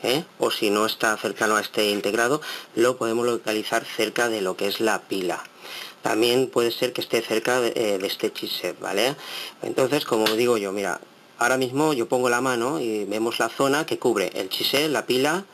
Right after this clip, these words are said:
y si le damos la vuelta tenemos debajo el integrado y aquí la bios. Es decir, esta bios no puede estar ni al lado de la conexión de carga, ni al lado de la conexión de ventilación, ni nada.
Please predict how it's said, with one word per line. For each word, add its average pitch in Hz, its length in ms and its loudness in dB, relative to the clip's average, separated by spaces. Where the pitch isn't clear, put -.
y - 40 -10
si - 80 -4
le 104 60 0
damos 107 240 2
la 110 80 4
vuelta 131 360 2
tenemos 104 320 -4
debajo 107 480 0
el 101 120 0
integrado 98 460 -2
y - 100 -2
aquí 104 200 -2
la 95 160 2
bios. 90 320 -2
Es 135 80 2
decir, 123 260 2
esta 131 200 0
bios 160 180 2
no 135 160 0
puede 120 220 2
estar 101 400 -2
ni 113 120 2
al 95 120 2
lado 110 140 4
de 120 80 2
la 120 100 0
conexión 120 380 0
de 123 120 0
carga, 143 480 0
ni 104 200 -2
al 92 240 -4
lado 104 220 2
de 98 100 0
la 98 100 2
conexión 104 300 -2
de 117 60 2
ventilación, 117 460 0
ni 131 60 4
nada. 110 140 -2